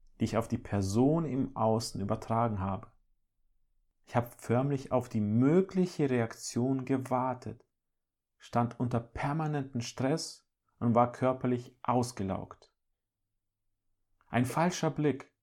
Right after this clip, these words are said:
eine falsche Haltung oder Wort und schon bekomme ich die Bestätigung, die ich mir zurechtgelegt habe. Die Menschen haben was gegen mich. In dem Moment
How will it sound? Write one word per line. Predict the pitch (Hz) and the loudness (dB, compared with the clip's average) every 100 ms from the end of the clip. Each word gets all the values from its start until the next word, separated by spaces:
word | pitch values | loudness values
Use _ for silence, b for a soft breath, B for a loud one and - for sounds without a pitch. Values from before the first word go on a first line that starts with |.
| _ _ _ b | _ _ _ b
eine | 120 127 | 2 2
falsche | 127 135 170 175 135 | 2 0 0 0 -2
Haltung | 139 139 135 113 113 _ _ _ _ _ - | 0 -2 -4 -10 -12 _ _ _ _ _ 0
oder | 147 170 156 123 113 | 2 4 2 0 -2
Wort | 139 151 113 - _ _ _ _ - | 0 2 0 -2 _ _ _ _ -2
und | 117 | 0
schon | 113 156 165 | 2 2 2
bekomme | 143 - 127 | 2 0 0
ich | 123 | 0
die | 117 | -2
Bestätigung, | 110 - - 139 - - 156 151 _ _ _ - | -2 -2 2 2 2 -4 -4 -4 _ _ _ 0
die | 117 | 0
ich | - | 2
mir | 117 127 135 | 2 4 2
zurechtgelegt | - 123 120 - 110 - - | 2 2 0 0 0 0 -4
habe. | 104 - - _ _ _ _ _ - | -4 -4 -10 _ _ _ _ _ -4
Die | 113 | 0
Menschen | 107 110 120 - 101 | 2 2 0 -4 -2
haben | 139 131 | 0 0
was | 104 - | -2 -2
gegen | 110 - | -2 0
mich. | 107 104 - _ _ _ _ _ _ - | -2 -2 -8 _ _ _ _ _ _ -4
In | 117 | 0
dem | 107 156 | 4 4
Moment | 170 147 123 98 | 2 2 2 0